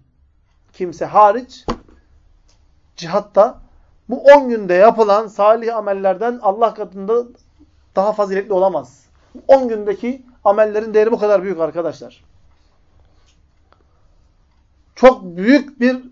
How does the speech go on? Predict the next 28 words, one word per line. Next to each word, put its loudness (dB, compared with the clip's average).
sezona -4
girmiş -10
bulunuyoruz. -14
Hatta 2
ilim -2
ehli -4
ihtilaf 0
etmiş. -12
Ramazan -2
ayının -6
son -4
on 0
günü -2
mü -6
daha 4
eftal, -2
daha 8
hayırlı, 0
yoksa 8
bu -4
Zilhicce -2
ayının 0
on 4
gü-, -8
ilk -6
on 4
günü -4
mü? -14